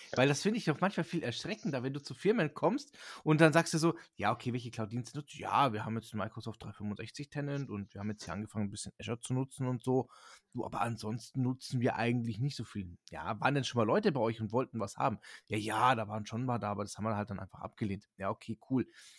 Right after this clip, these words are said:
Speaker 2: Ähm, du, wir haben ja so einen Kaspi, den würden wir einfach mal gerne so dazwischen schalten, um einfach mal zu schauen, wo geht's denn hin und so weiter“, ja.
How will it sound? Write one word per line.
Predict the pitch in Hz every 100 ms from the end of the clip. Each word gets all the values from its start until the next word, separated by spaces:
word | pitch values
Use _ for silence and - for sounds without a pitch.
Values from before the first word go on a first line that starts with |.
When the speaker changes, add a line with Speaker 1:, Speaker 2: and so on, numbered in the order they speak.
| -
Speaker 2:
Ähm, | 117 110 110 98
du, | 110
wir | 117
haben | 117
ja | 135
so | 117
einen |
Kaspi, | - 107 - 123
den | 151 113
würden | 113
wir |
einfach | 104 127
mal | 120
gerne | 110 110 110
so | 107
dazwischen | - 117 156
schalten, | - 131 139 113
um |
einfach | - -
mal | 123 117
zu | 107
schauen, | - 110 117
wo | 107
geht's | 110 -
denn | 101
hin | 107 139
und | 143
so | 143
weiter“, | 139 147 165 151
ja. | 110 147 -